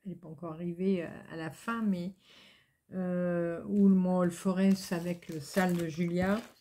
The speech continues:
peut-être que je commencerai celle-là. Bon, vous savez que j'ai d'autres broderies à commencer également. Mais, euh, voilà. Donc ça, c'est une que j'ai prévu de faire.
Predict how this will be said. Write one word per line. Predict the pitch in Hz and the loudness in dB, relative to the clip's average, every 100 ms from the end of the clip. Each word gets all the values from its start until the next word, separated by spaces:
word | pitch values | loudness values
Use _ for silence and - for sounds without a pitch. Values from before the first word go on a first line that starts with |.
| _ - - _ - | _ -20 -20 _ -8
peut-être | 190 - 202 196 | -6 0 0 0
que | - | -4
je | 175 | -6
commencerai | - 185 175 170 - 196 | -4 -2 0 -2 -2 -2
celle-là. | 190 175 175 185 202 202 | 0 0 2 2 2 2
Bon, | 165 151 139 - | 0 -2 -6 -10
vous | 190 | -12
savez | - 175 190 | -6 -2 0
que | 196 170 | 0 -4
j'ai | 170 | -6
d'autres | 170 185 180 | -6 -4 -4
broderies | 170 170 170 170 156 | -4 -6 -6 -8 -8
à | - | -6
commencer | 175 175 151 - 185 175 - | -6 -6 -6 -6 -6 -6 -8
également. | 180 175 160 170 180 220 208 - - - - - _ _ _ - - - - - - - - - - - - - - - - - - - | -6 -4 -4 -2 -2 -2 -4 -10 -18 -20 -20 -20 _ _ _ -20 -20 -20 -20 -20 -20 -20 -20 -20 -20 -20 -14 -12 -12 -20 -20 -20 -20 -6
Mais, | 185 202 208 190 | 2 4 6 4
euh, | 170 165 160 160 | 2 -2 -4 -4
voilà. | 170 151 135 - - - - - - - - - - _ _ _ - - - - - _ _ - - 190 | -2 0 -2 -4 -12 -12 -18 -20 -20 -20 -16 -16 -16 _ _ _ -20 -20 -20 -20 -20 _ _ -20 -10 -2
Donc | 190 | -2
ça, | 185 214 | 0 -2
c'est | 214 - 180 | -2 -4 -4
une | 185 202 214 220 | 2 2 4 2
que | 202 185 180 175 175 175 170 165 156 | 0 -2 -2 -2 0 -2 -2 -4 -6
j'ai | 165 | -8
prévu | 165 - 185 190 | -8 -8 -4 -2
de | 175 156 | -2 -4
faire. | - - 170 208 | -8 -8 -6 -6